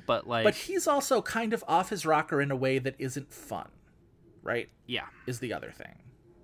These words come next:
Speaker 1: And it makes you wonder if people really want to work with him.
Speaker 2: Right. Right. So,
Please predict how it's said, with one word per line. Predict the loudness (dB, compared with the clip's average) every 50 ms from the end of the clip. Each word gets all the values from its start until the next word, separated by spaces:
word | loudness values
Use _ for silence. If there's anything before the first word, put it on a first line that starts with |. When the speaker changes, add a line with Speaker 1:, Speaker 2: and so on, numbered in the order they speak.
| -20 -20 _ _ -20 -20 -20 -20 _ _ _ _ -2
Speaker 1:
And | -2 0 0
it | 0
makes | 0 -2 -2 0
you | -2 0
wonder | 0 0 0 0 0
if | -2 -4
people | -8 -14 -12 -8 -8 -8 -8 -8 -8
really | -8 -8 -6 -8
want | -8 -8 -10 -10 -12 -12 -16
to | -14 -12 -12 -12 -12 -14 _ _ _ _ -12
work | -12 -12 -12
with | -14 -16
him. | -16 -18 -18 -20 -18 -8
Speaker 2:
Right. | -6 -6 -6 -6 -10 -20 -20 -20 -20 _ _ _ -8
Right. | 0 0 0 0 0 -8 -20 _ -20 -20 -20 -18
So, | -10 0 4 6 8 8 8 6